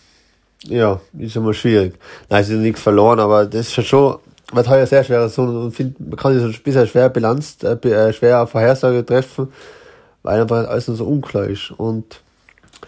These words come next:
ich bin aber schon zuversichtlich und ich glaub, das Ziel Klassenerhalt, das ist das Ziel ganz klar und das, glaub ich, ist auch erreichbar. Also ich bin, ich glaub schon, wenn, wenn, wenn man jetzt hört, wer blieb ist und wer, und, und mit der Hoffnung, dass vielleicht ein paar gute, ähm, Mädels kommen, die was einfach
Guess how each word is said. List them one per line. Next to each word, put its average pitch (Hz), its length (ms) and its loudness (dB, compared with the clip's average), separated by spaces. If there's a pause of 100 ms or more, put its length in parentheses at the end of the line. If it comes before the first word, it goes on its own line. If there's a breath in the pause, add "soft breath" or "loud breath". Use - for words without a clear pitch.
(320 loud breath)
ich 131 120 2
bin 143 100 8
aber 131 120 4
schon 147 140 0
zuversichtlich 151 520 2
und 127 80 2
ich 120 60 -2
glaub, - 160 2
das - 220 -4
Ziel 151 180 2
Klassenerhalt, 135 500 0
das 123 100 -10
ist 127 240 -6
das 120 220 -8
Ziel - 260 -4
ganz 151 240 -4
klar 151 160 0
und 127 100 -2
das, 113 100 -10
glaub 117 180 -2
ich, 101 60 -4
ist 104 120 -4
auch 95 140 0
erreichbar. 87 440 -6
Also - 140 -6
ich 120 180 -4
bin, 120 240 -4 (580 loud breath)
ich 113 100 -8
glaub 120 220 2
schon, 135 180 2
wenn, 110 400 0
wenn, 113 240 0
wenn 107 60 0
man 113 80 2
jetzt 110 200 -2
hört, 120 240 2
wer 110 160 6
blieb 131 400 0
ist 135 120 -2
und 117 220 -6
wer, 110 240 2
und, 113 260 -12 (600 soft breath)
und 117 240 -4
mit 123 160 -2
der 120 80 4
Hoffnung, 135 260 4
dass 120 200 4
vielleicht 123 200 -2
ein - 100 -12
paar 123 260 4
gute, 131 420 2
ähm, 113 460 -4
Mädels 117 560 0
kommen, 135 300 -4
die 123 60 -2
was 113 100 -4
einfach 110 260 -2